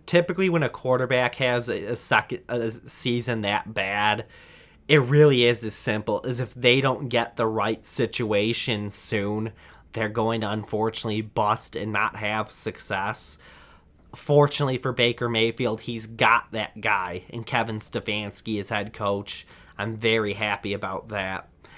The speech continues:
And then I, I just, yeah.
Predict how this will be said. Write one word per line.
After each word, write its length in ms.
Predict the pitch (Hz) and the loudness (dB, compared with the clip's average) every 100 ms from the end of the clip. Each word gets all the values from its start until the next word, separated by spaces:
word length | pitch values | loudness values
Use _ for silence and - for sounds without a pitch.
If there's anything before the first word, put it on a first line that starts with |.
| - - - | -20 -16 -4
And 180 | 127 | 0
then 380 | 131 131 131 123 - - _ _ - - - _ - - | 2 2 0 -6 -12 -20 _ _ -20 -20 -20 _ -20 -2
I, 300 | 143 123 117 - | 6 6 6 0
I 220 | 120 131 | 2 2
just, 440 | 120 127 - - | 2 0 0 0
yeah. 300 | 120 101 90 | 0 0 -4